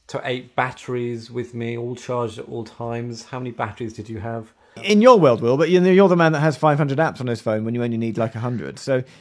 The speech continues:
Speaker 2: you were the man that said to me, "Get three batteries," and just to piss you off, I only got two. So, and there was only, like, two days that I actually exhausted the battery.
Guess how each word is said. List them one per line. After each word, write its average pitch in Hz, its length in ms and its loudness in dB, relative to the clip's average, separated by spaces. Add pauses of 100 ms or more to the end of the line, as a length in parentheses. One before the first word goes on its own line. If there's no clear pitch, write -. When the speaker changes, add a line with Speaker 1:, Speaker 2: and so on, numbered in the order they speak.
Speaker 2:
you 185 180 2
were 233 80 4
the 196 80 6
man 180 160 4
that 151 140 -2
said 175 160 -2
to 151 80 -6
me, 147 200 2
"Get 147 300 0
three 143 240 -2
batteries," 113 720 -2
and 123 160 -6
just 143 180 -4
to - 80 -12
piss 139 240 -2
you 127 140 -2
off, 107 180 -4
I 123 120 0
only 120 120 -4
got 113 240 -8
two. 92 320 -8 (220)
So, 113 340 0 (140)
and 147 160 0
there 151 80 2
was 151 120 2
only, 208 300 4
like, 175 320 2
two 196 300 0
days 120 480 2
that 135 120 2
I 127 200 0
actually 135 340 -4
exhausted 131 480 -6
the 127 60 -10
battery. 127 400 -8